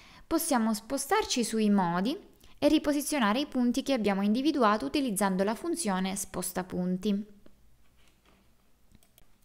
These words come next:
A questo punto procediamo cliccando su inversione e profilo stratigrafico.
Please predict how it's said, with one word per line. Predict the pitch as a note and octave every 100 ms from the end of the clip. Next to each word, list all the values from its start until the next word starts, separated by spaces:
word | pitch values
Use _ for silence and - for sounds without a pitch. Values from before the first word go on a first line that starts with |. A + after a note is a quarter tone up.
| - - - - - - - -
A | A3+ A#3
questo | D4 G4
punto | G4 G#4+ E4 A#3
procediamo | C#4+ E4 D4+ A#3+ A#3+ B3+
cliccando | B3 C#4 - G3+ G3 G3+
su | G#3
inversione | G3+ G3+ B3 - E4 E4 E4
e | D#4+
profilo | E4 - G3+ G3
stratigrafico. | - G3+ G3 F#3 F3 F3+ G#3 G3 G3